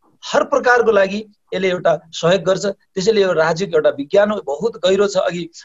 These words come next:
अ, विजय भाइजीले भने जस्तै मैले भने आज अलिकति सर्टकटमा गएँ, अ, किनकि अघि नैदेखि समय कम छ, धेरै प्रश्नहरू छन्। त्यो हिसाबले फेरि कहीँ जोडिन पुग्यो भने यसको फेरि डिटेलमा फेरि, अ, बताउने छु।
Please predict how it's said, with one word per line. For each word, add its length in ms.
अ, 140
विजय 240
भाइजीले 320
भने 240
जस्तै 200
मैले 200
भने 160
आज 140
अलिकति 300
सर्टकटमा 500
गएँ, 260
अ, 120
किनकि 460
अघि 200
नैदेखि 340
समय 300
कम 240
छ, 80
धेरै 280
प्रश्नहरू 540
छन्। 200
त्यो 100
हिसाबले 520
फेरि 180
कहीँ 220
जोडिन 340
पुग्यो 280
भने 180
यसको 200
फेरि 200
डिटेलमा 400
फेरि, 300
अ, 80
बताउने 380
छु। 160